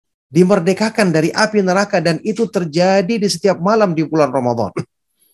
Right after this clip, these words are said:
Kenapa mereka disebut sebagai orang-orang yang dimerdekakan dari api neraka? Maksudnya,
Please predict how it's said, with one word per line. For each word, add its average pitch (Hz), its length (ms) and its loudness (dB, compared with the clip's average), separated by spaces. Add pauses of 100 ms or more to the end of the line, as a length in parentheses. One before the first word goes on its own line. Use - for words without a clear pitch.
(880)
Kenapa 240 160 6
mereka 247 240 4
disebut 226 400 2
sebagai 190 160 4
orang-orang 196 560 2
yang 180 80 -2
dimerdekakan 170 640 -2
dari 151 160 -2
api 156 240 -2
neraka? 127 320 -4
Maksudnya, 180 640 0